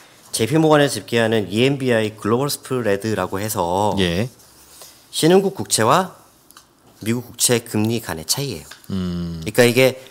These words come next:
Speaker 1: 금리 차가 줄어들고 있다라는 얘기가 뭐냐면은 선진국에서 신흥국으로 자금이 넘어오고 있다라는
Speaker 2: 예,
Speaker 1: 거죠.
Speaker 2: 예.
Speaker 1: 물컵이 이렇게 있으면은
Speaker 2: 음.
Speaker 1: 중간에 이제
Speaker 2: 연결
Speaker 1: 저희가
Speaker 2: 호스 해놓으면
Speaker 1: 예,
Speaker 2: 수면이
Speaker 1: 그러면 물이
Speaker 2: 높이가
Speaker 1: 흘러 넘치면서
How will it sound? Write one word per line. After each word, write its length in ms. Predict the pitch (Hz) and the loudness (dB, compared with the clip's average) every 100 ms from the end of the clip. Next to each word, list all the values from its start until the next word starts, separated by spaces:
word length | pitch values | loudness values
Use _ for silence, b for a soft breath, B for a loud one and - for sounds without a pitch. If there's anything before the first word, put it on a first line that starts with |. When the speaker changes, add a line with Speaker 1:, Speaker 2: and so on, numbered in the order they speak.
| B B | B B
Speaker 1:
금리 280 | 139 190 202 | 6 6 6
차가 300 | 180 160 151 | 6 6 4
줄어들고 500 | - 156 185 165 135 | 4 6 6 6 2
있다라는 460 | - 127 123 107 | 2 2 4 0
얘기가 200 | 92 104 | -2 -4
뭐냐면은 680 | 87 82 82 90 127 98 80 - _ _ _ _ _ _ - | -4 -4 -6 -2 -2 -2 -6 -18 _ _ _ _ _ _ -6
선진국에서 640 | - 165 196 175 151 131 | 0 2 2 2 0 0
신흥국으로 760 | 135 165 170 147 123 147 196 - _ _ _ _ _ _ _ _ _ _ - | 0 0 0 0 0 2 0 -4 _ _ _ _ _ _ _ _ _ _ -6
자금이 320 | - 113 143 | -2 2 4
넘어오고 340 | 107 156 147 | 6 6 4
있다라는 440 | 95 - 87 80 104 | 0 -6 -10 -4 0
Speaker 2:
예, 220 | 95 85 | 0 0
Speaker 1:
거죠. 120 | 117 - | -4 -6
Speaker 2:
예. 200 | 98 87 | -2 -2
Speaker 1:
물컵이 320 | 78 127 175 156 | -2 2 2 2
이렇게 200 | 139 - | -2 -2
있으면은 600 | - 110 104 123 107 80 | -2 0 2 2 0 -2
Speaker 2:
음. 340 | 92 85 82 - - | -6 -6 -8 -14 -6
Speaker 1:
중간에 340 | 127 139 123 | 0 4 4
이제 500 | 104 104 101 85 71 - - | 2 0 -2 -4 -10 -20 -8
Speaker 2:
연결 260 | 107 113 120 | -2 4 4
Speaker 1:
저희가 140 | 107 | 4
Speaker 2:
호스 240 | 135 127 123 | 2 0 2
해놓으면 500 | 117 110 104 90 85 | 2 0 0 -2 -2
Speaker 1:
예, 220 | 107 92 90 | -2 -2 -2
Speaker 2:
수면이 260 | 127 127 127 | 2 4 4
Speaker 1:
그러면 180 | 107 98 | 4 2
물이 200 | 131 139 | 2 4
Speaker 2:
높이가 60 | - | 6
Speaker 1:
흘러 100 | 156 | 4
넘치면서 200 | 98 | 2